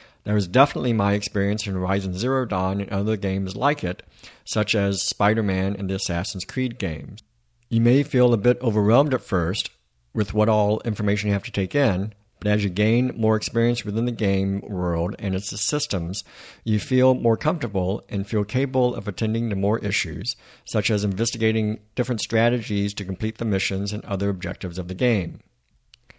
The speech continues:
Next time you play a game, think about how much of your attention it requires. Different games do require different amounts of attention, of course, and that changes as you get more experience with the game.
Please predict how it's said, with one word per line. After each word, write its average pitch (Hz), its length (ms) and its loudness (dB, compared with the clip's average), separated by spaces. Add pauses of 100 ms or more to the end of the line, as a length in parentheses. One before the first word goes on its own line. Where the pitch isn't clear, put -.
(680)
Next 135 180 -2
time 147 220 4
you 127 80 2
play 220 180 2
a 202 80 4
game, 107 460 0 (100)
think 147 160 -2
about 123 280 2
how 127 200 0
much 143 240 0
of 123 80 -2
your 127 140 4
attention 120 460 -2
it 101 100 -2
requires. - 720 -4 (500)
Different 147 300 -2
games 117 400 4
do 110 240 2
require 107 420 2
different 110 280 -2
amounts 104 280 -2
of 107 80 -6
attention, 123 520 -4
of 98 120 -8
course, 90 480 -4 (260)
and 104 140 -4
that 104 160 0
changes 127 520 0
as 107 220 -2
you 107 60 -2
get 104 220 -4
more 107 180 0
experience 101 520 -2
with 107 100 -12
the 110 80 -8
game. 98 500 -2